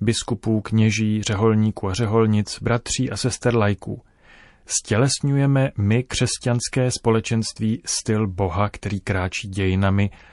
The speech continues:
a podílí se na událostech lidstva? Jsme ochotní vydat se na dobrodružnou cestu, nebo se ve strachu z neznámého raději uchýlíme k výmluvám typu „není to třeba“ či „takhle se to přece vždycky dělalo“?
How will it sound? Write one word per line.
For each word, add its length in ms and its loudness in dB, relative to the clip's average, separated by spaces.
a 80 -2
podílí 440 0
se 160 -2
na 100 0
událostech 600 -4
lidstva? 540 -6
Jsme 380 2
ochotní 520 0
vydat 280 2
se 80 2
na 120 2
dobrodružnou 680 0
cestu, 500 0
nebo 180 0
se 120 2
ve 100 2
strachu 380 0
z 80 0
neznámého 680 2
raději 380 2
uchýlíme 600 0
k 120 -10
výmluvám 680 2
typu 460 0
„není 260 2
to 120 -8
třeba“ 480 0
či 320 0
„takhle 280 -2
se 140 -2
to 100 -2
přece 280 -2
vždycky 400 -4
dělalo“? 480 -2